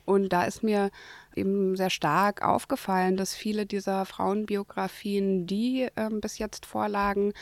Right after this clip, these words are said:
Anfang der dreißiger Jahre endeten und meist eben, ähm, persönliche Gründe dafür anführten, warum die Frauen aus dem Filmgeschäft ausstiegen zu diesem Zeitpunkt. Also da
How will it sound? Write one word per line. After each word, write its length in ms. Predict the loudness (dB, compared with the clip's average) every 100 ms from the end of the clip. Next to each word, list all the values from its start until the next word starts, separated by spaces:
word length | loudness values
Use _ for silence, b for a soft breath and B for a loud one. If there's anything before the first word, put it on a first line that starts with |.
| B B B
Anfang 340 | 2 2 2 2
der 240 | 2 0
dreißiger 560 | 0 0 0 -4 -2 0
Jahre 800 | 2 2 0 0 0 0 0 0
endeten 480 | 0 2 0 0 0
und 200 | 0 2
meist 520 | 0 0 -2 -6 -4
eben, 380 | -2 0 0 -2 B B B -2
ähm, 640 | 0 4 4 4 2 0 0
persönliche 560 | 0 2 0 0 -2
Gründe 420 | -2 2 4 4 4
dafür 380 | 2 0 0
anführten, 720 | 2 2 0 -2 -2 0 0 2
warum 640 | 0 2 4 6 6 6
die 140 | 2
Frauen 680 | -8 -2 2 4 4 4 2
aus 200 | 0 -2
dem 140 | -2 -2
Filmgeschäft 800 | 0 0 0 0 -2 -6 -16 -16 B B B B
ausstiegen 720 | 0 0 2 2 2 -2 -2
zu 120 | -6
diesem 300 | -6 -2 -2
Zeitpunkt. 560 | -2 -4 -4 2 4 4
Also 220 | 2 0
da 300 | 0 0 0